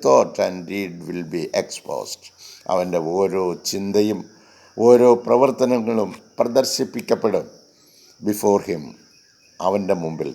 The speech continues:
തന്നെ. Even the thoughts which crossed his mind for a flick-, flicker of a second. ഒരു സെക്കൻഡിൽ മങ്ങിയും തെളിഞ്ഞും കടന്നുപോയ, അവൻ്റെ മനസ്സിലൂടെ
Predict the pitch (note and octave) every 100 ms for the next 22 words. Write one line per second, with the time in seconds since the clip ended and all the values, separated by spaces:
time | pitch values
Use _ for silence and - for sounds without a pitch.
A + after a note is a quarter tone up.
0 | - A#1 G1+ - _ _ _ _ _ A#2+
1 | D3 F3+ F3+ F3 F3 E3+ F3+ F3 C#3 C#3+
2 | - G#2 A2 G#2+ A2 - - F#2 D#2+ -
3 | E2+ D2 C#2 - - _ _ _ _ _
4 | _ _ _ - A#2+ A2 A2 - - -
5 | C3+ - - - - B2+ C3 - A#2+ A#2
6 | A#2 - G2+ G2 F#2+ - - E2 - -
7 | - - - - - C#3+ D#3 - D3 -
8 | F3 C3+ A#2 D#2+ - _ _ _ - A2
9 | C#3+ E3+ E3 D3 B2+ C3 C#3 C#3+ C#3 B2
10 | - A2 A2+ C3 A#2+ G2+ F#2+ E2+ C#2+ F2+
11 | E2+ F2+ G#2 A2+ A2 G2+ G2+